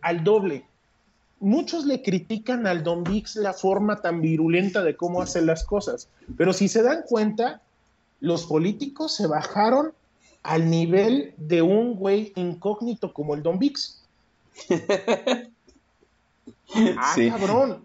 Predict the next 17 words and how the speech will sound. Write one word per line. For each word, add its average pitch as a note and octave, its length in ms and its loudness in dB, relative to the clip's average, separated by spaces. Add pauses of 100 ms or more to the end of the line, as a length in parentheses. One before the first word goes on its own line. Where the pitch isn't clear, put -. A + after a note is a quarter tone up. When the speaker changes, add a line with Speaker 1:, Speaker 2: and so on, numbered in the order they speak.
(160)
Speaker 1:
así F3 720 -6
como, D4+ 220 -6
o G#3 200 -2
sea, G3 160 -2
de F#3 100 -2
un A#3 160 -2
güey D#4 280 -4
incógnito A#3+ 560 -4
como D#3 280 -4
el D#3+ 100 0
arquitecto G#3+ 680 -2
Pagafantas D#3+ 720 -2
y C3 80 -8
como D3 220 -2
el D3 100 -2
Don D3+ 260 0
Vix, - 560 -6